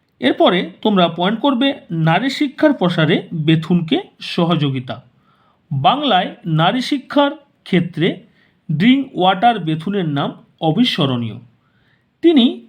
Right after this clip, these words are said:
আঠেরোশো ঊনপঞ্চাশ খ্রিস্টাব্দে একটি বালিকা বিদ্যালয় প্রতিষ্ঠিত করেন, যা পরবর্তীকালে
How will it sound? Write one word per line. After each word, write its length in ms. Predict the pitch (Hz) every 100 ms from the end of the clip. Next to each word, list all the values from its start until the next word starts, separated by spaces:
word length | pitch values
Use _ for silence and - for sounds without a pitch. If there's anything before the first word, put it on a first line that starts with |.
| -
আঠেরোশো 640 | 170 180 285 285 - 294 -
ঊনপঞ্চাশ 600 | 208 240 269 269 294 -
খ্রিস্টাব্দে 720 | - 165 - 135 131 233 - _ _ _ _ _ -
একটি 500 | 226 247 - 285 339 339
বালিকা 640 | 139 135 151 240 254 269
বিদ্যালয় 540 | 160 135 135 131 208 403 - -
প্রতিষ্ঠিত 540 | 160 165 180 214 208
করেন, 360 | 277 160 123 104 - - _ _ _ -
যা 460 | 165 302 233 311 - -
পরবর্তীকালে 880 | 180 220 285 254 294 202 147 160